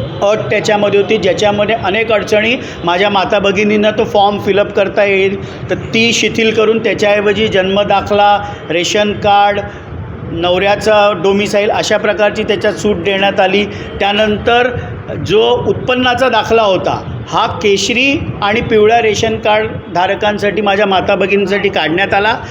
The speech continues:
फक्त जर पांढरं रेशन कार्ड असेल, तर अडीच लाखापेक्षा कमी उत्पन्न आहे, हे त्यांनाच फक्त आता उत्पन्नाचा दाखला लागणार आहे. आणि मी खास करून विशेष आभार आमच्या मंत्री अदितीताई तटकरे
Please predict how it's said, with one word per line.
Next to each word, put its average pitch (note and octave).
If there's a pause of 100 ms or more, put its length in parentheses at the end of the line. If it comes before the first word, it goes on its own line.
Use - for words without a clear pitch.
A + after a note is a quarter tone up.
(280)
फक्त -
जर B3+
पांढरं A3
रेशन A3+
कार्ड A3
असेल, B3+
तर B3
अडीच A3
लाखापेक्षा A3+
कमी A#3
उत्पन्न A3
आहे, F#3 (420)
हे B3
त्यांनाच A3
फक्त B3
आता A#3+
उत्पन्नाचा G#3
दाखला F3
लागणार C#3+
आहे. A3+ (280)
आणि F#3+
मी A#3 (120)
खास G#3+
करून B3
विशेष A3+
आभार G3+ (1120)
आमच्या A3+ (420)
मंत्री F#3 (220)
अदितीताई G#3+
तटकरे G#3+